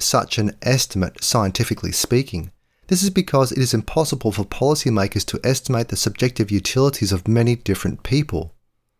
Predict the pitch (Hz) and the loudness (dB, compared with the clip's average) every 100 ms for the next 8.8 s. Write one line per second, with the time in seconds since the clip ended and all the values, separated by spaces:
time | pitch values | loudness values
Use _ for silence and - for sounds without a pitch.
0 | _ _ 95 98 90 127 160 - - _ | _ _ 0 2 2 2 2 -2 -12 _
1 | _ _ _ _ - - - 113 117 120 | _ _ _ _ 0 2 4 2 4 2
2 | - - 123 107 95 113 98 101 90 - | 2 0 2 2 0 -2 0 -4 -4 -6
3 | - - - 104 95 87 90 92 110 123 | -4 -4 0 0 2 0 0 2 2 0
4 | 98 82 - _ _ _ _ - 151 151 | -2 -6 -12 _ _ _ _ 4 4 4
5 | 131 127 127 117 - 92 123 123 - 104 | 2 4 2 0 -2 0 0 0 -2 0
6 | 120 - 123 120 95 120 - - 117 120 | 0 0 0 2 0 0 -2 -4 -2 -2
7 | - 107 104 - 120 117 - 98 92 117 | -2 0 0 0 0 0 -2 -4 2 2
8 | 143 151 143 - 117 113 117 | 2 0 0 2 2 2 0